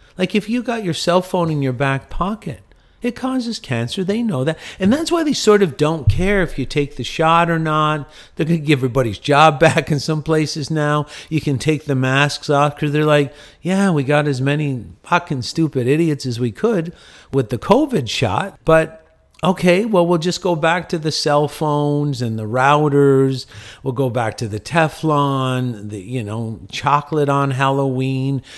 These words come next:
chips and pop and pizza and takeout and hamburgers and coffee and alcohol." You can't fight the system when the system is inside you.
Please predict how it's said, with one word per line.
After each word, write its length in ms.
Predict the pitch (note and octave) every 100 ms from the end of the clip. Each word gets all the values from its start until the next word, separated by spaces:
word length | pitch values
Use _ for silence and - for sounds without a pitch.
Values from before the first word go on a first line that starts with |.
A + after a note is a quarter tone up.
| - -
chips 720 | - - E3 D#3 D3 - -
and 160 | F#2+
pop 600 | - - D#3 D3 D3+ C#3+ A2+
and 180 | F#2+
pizza 520 | - F3+ E3 - D3+ C#3
and 200 | A#2 G#2
takeout 640 | D3+ D3 C#3+ D3 C#3+ C#3+
and 140 | A2+ F#2+
hamburgers 840 | C3+ D3 D3+ D3 C#3 D3 D3 - - - -
and 160 | E2+
coffee 640 | F2+ - E3 E3 D3 E3 C#3+
and 100 | A2+
alcohol." 720 | A#2 D3 - - D#3 E3 D#3+ - _ _ -
You 100 | E3+
can't 380 | - C4+ D4
fight 320 | - F3 E3+ -
the 100 | D3
system 680 | - D#3 - - G#2 G2+ - _ _ -
when 180 | D3+ C#3
the 100 | B2
system 540 | - D3+ - C#3+ C3
is 160 | A#2 A2+
inside 640 | G#2+ - G#2 G2 A2+ G#2
you. 160 | F2+